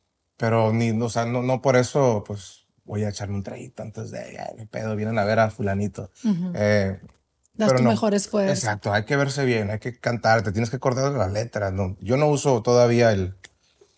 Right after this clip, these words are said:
Speaker 1: la
Speaker 2: ¿El
Speaker 1: pantalla,
Speaker 2: monitor?
Speaker 1: pues, ya, pues, para los cuarenta, cincuenta minutos que a veces cantamos, las rolitas las traigo frescas, pero,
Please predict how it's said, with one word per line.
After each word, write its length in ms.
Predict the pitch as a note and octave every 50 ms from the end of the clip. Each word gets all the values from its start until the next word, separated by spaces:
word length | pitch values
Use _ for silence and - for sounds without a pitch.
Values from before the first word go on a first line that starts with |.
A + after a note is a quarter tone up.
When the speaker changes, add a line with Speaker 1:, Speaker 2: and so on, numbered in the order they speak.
| _ _ _ -
Speaker 1:
la 140 | - A#2
Speaker 2:
¿El 60 | A#3 A#3
Speaker 1:
pantalla, 480 | A#3+ A#3+ A#3+ A#3+ A#3+ G3+ G#3 - - -
Speaker 2:
monitor? 140 | G#3+ G3
Speaker 1:
pues, 140 | - G#3+ G#3 G3+
ya, 100 | G3 G3+
pues, 120 | G3+ F#3+
para 180 | - E3+ E3 D#3+
los 240 | D#3 D3 C3+ C3+ C3+ D3
cuarenta, 460 | D3 - D3 C3 C#3 D#3 E3 - F3
cincuenta 340 | D#3 D3+ C3+ - - C3 D3+
minutos 320 | C#3+ C3+ B2 B2+ C#3 C#3+
que 80 | C3 -
a 40 | A2+
veces 220 | A2+ A2+ B2+ B2+
cantamos, 640 | - A#2+ G#2+ G2+ G#2 G#2+ A2 A#2 A#2+ A2+ - - _ _ _ _ _ _ _ _ _ _ _ _
las 160 | - B2 A#2+
rolitas 380 | B2 A#2 A2 A2+ G#2+ - A#2+ A#2
las 160 | A2 G#2 -
traigo 260 | - G#2 G#2 A#2 A2+
frescas, 420 | - A#2 G#2+ A2 - - B2 A#2
pero, 460 | - - B2+ A2+ A2 G#2 G2+ F#2+ F#2+